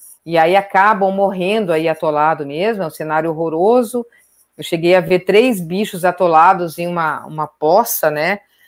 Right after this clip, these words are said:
ah, mortos, assim, você fala, "Meu Deus do céu", né, imagina ele tentando sair, não consegue, imagina morrer de sede.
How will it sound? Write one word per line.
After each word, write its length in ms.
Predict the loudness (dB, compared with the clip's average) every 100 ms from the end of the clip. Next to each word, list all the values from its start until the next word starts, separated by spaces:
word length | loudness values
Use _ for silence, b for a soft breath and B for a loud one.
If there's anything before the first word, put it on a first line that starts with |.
| b _
ah, 380 | -2 -2 -2 -6
mortos, 680 | -4 2 4 4 0 -4 -4
assim, 300 | -4 -6 -12
você 100 | -10
fala, 240 | -4 -4
"Meu 360 | -2 -2 0 0
Deus 260 | 0 0 0
do 80 |
céu", 400 | -4 -2 0 0
né, 220 | -2 -6 -8
imagina 480 | -8 -8 -4 -2
ele 160 | -2 -2
tentando 520 | 0 -2 0 0 0
sair, 560 | -4 -2 -2 0 -2 -2
não 140 | -4
consegue, 600 | -6 -8 -4 -2 -2 -4 _ _ _ _
imagina 320 | -8 -2 0
morrer 320 | 2 4 2
de 100 | 0
sede. 800 | -6 0 4 6 6 2 -4 -14